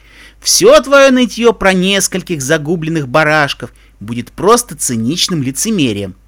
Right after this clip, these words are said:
сердито отчитывал лошадку Джек. "Опять же, тел мы не видели, так что",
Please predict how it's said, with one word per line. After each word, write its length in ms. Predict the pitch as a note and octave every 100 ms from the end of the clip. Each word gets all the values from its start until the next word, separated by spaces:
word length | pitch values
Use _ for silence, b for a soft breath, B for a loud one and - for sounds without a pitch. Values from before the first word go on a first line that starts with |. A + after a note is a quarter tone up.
| _ -
сердито 520 | - A#2+ A#2 F3 D3+
отчитывал 420 | - C#3+ D#3 C#3+
лошадку 380 | A#2 A#2+ - A2+
Джек. 240 | - - _ _ b b b b b
"Опять 340 | A3 C4 G#3
же, 160 | C3 A#2 B B B B B
тел 260 | - D4
мы 120 | A#3+
не 160 | F#3 C#3+
видели, 300 | G3 G#3+ D3+
так 240 | F3 G3+
что", 260 | - G#3+